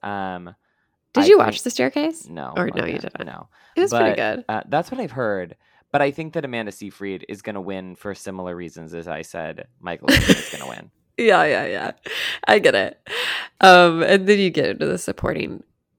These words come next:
Speaker 2: actor, which is, yeah, there's three White Lotus, Steve Zahn,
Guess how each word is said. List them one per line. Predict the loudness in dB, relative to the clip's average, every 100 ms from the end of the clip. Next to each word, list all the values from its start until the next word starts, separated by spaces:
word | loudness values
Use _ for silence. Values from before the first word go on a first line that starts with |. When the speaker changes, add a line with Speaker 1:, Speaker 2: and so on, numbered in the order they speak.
| _ -4
Speaker 2:
actor, | -4 -4 -12 -6 -2 -2 -2 -2 -4 -6 _ _ _ _ _
which | -4 -2
is, | 0 0 -2 -8 -12 -16 _ _
yeah, | -4 -2 -2 -4 -8 _ -4
there's | -2 -4 -12 _
three | 0 2
White | 2 0
Lotus, | 0 0 2 2 0
Steve | -6 -8 -2
Zahn, | 2 2 4 2 0